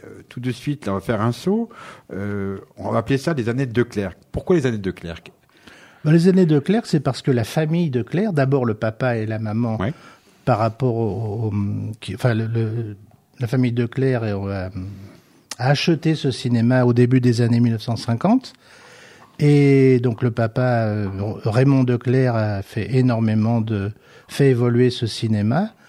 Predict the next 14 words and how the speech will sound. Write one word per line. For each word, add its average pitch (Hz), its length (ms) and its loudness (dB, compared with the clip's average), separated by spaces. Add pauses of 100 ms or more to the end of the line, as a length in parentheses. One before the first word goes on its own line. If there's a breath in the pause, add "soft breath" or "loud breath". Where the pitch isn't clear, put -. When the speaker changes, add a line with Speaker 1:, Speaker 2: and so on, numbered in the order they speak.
(220 soft breath)
Speaker 2:
Et 117 80 0
par 117 200 0
la 117 120 2
suite, 202 360 -2
leur 117 140 -2
fils, - 380 -2
Renaud 127 340 2
de 113 80 -2
Clercq, 151 380 -4 (120)
qui - 140 -4
avait 113 220 -2
épousé 117 480 -2
Marie 117 260 0
Noël, 123 400 0